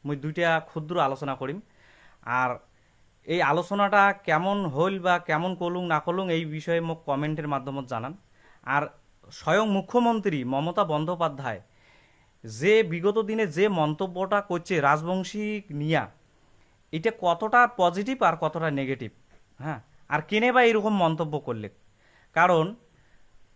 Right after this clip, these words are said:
সবাই জানে পশ্চিমবঙ্গের সিএম কায়, সেটা হিন্দু হোক, মুসলমান হোক, খ্রিস্টান হোক, বৌদ্ধ হোক, জৈন হোক, সবাই কয়া দিবে যে পশ্চিমবঙ্গের সিএম মমতা বন্দ্যোপাধ্যায়, অর্থাৎ পশ্চিমবঙ্গের একজন দেওয়ানি হয়ে।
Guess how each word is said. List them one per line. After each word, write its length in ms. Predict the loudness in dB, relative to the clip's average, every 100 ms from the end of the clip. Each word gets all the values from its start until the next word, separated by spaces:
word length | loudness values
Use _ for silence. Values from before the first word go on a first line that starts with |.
| _
সবাই 340 | -4 2 4 4
জানে 260 | 4 2
পশ্চিমবঙ্গের 680 | -2 -4 -4 -4 -2 2 0
সিএম 380 | 0 0 0 2
কায়, 300 | 2 0 -2 _ _ _ _ _ _ _ _ _ _
সেটা 200 | 2 2
হিন্দু 520 | 2 0 0 0 6
হোক, 180 | 6 6
মুসলমান 580 | -2 -4 -6 -2 0 0
হোক, 180 | -2
খ্রিস্টান 340 | -4 -6 -2 0
হোক, 120 | 0
বৌদ্ধ 300 | -2 -4 0
হোক, 260 | 2 0 -2
জৈন 240 | -4 -2
হোক, 240 | 0 0
সবাই 280 | -2 0 0 2
কয়া 200 | 0 0
দিবে 320 | 2 2 0 -4 -18 -8
যে 100 | -4
পশ্চিমবঙ্গের 680 | -4 -4 -4 0 2 2
সিএম 340 | -2 -2 0 2
মমতা 400 | 0 0 2 2
বন্দ্যোপাধ্যায়, 760 | 2 -2 2 0 4 4 4 0 -16 _ _ _ _
অর্থাৎ 360 | -2 0 2 2 2
পশ্চিমবঙ্গের 680 | -2 -2 0 0 2 4
একজন 300 | 4 2 -4
দেওয়ানি 420 | 2 4 4 2
হয়ে। 220 | -4 -8